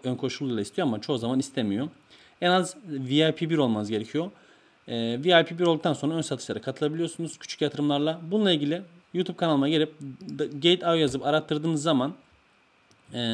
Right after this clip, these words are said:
Gate I O Startup nedir ve Gate I O V I P bir nasıl olunur? Bunları görebilirsiniz. Dostlarım, sizler için açıklayıcı bir video anlatmaya çalıştım. Umarım faydalı olmuştur. Sizlerden de beklentim kanala abone olarak, videoyu beğenerek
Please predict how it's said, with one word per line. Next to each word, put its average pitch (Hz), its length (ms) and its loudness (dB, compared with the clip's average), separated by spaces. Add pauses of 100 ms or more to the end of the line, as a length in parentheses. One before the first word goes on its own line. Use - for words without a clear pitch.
(680)
Gate 165 340 4
I - 20 4
O 170 60 2
Startup 160 440 0
nedir 139 340 0
ve 131 60 0
Gate 147 380 2
I 147 40 4
O 135 40 2
V 139 140 4
I - 20 2
P 143 260 0
bir 151 160 0
nasıl 151 260 0
olunur? 151 180 -2 (120)
Bunları 156 200 2
görebilirsiniz. 143 720 0 (800)
Dostlarım, 175 420 2
sizler 170 280 -2
için 156 280 -4 (100)
açıklayıcı 156 440 0
bir 143 60 -4
video 139 180 0
anlatmaya 123 320 0
çalıştım. 151 480 -4 (140)
Umarım 165 260 2
faydalı 143 360 2
olmuştur. 156 420 0 (520)
Sizlerden 185 460 4
de 143 100 2
beklentim 156 540 0
kanala 175 380 0
abone 151 240 4
olarak, 120 360 0 (320)
videoyu 160 320 4
beğenerek 127 360 2